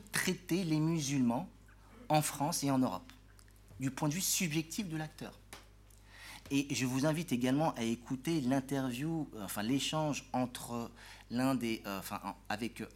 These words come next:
un, l'échange entre un des personnes qui ont été prises en otage, euh, et, euh, Koulibaly, euh, lors de la prise d'otage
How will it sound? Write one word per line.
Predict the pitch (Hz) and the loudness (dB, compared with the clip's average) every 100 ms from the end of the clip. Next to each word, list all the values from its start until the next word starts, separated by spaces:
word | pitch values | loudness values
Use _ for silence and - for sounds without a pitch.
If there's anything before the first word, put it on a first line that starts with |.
| - | -8
un, | 117 | -4
l'échange | 120 - 143 - | -2 -2 -2 -4
entre | 120 - | -8 -4
un | 117 | -2
des | 123 104 - - - | -2 -4 -12 -20 -6
personnes | 135 160 143 | -4 -2 -4
qui | |
ont | 120 | -4
été | 120 | -6
prises | - - 139 | -6 -4 0
en | 131 | 0
otage, | 127 135 135 113 - - - | 0 -2 -2 -4 -10 -14 -8
euh, | 101 92 90 - | -6 -6 -8 -4
et, | 107 107 104 | -4 -4 -6
euh, | 98 87 78 69 60 - - - | -8 -8 -12 -14 -16 -18 -20 -4
Koulibaly, | 120 226 113 185 - - - - - - - - - - - - - | 0 2 0 -2 -8 -16 -20 -20 -20 -20 -20 -20 -20 -18 -20 -14 -6
euh, | 104 101 98 95 87 87 92 90 65 64 73 71 67 69 55 71 55 - 113 | -4 -4 -6 -8 -10 -12 -12 -14 -14 -14 -14 -14 -14 -14 -16 -16 -14 -14 -10
lors | 113 113 | -6 -4
de | 110 | -2
la | 110 | -4
prise | 107 120 | -4 -8
d'otage | 113 - 120 113 98 | -8 -6 -6 -6 -6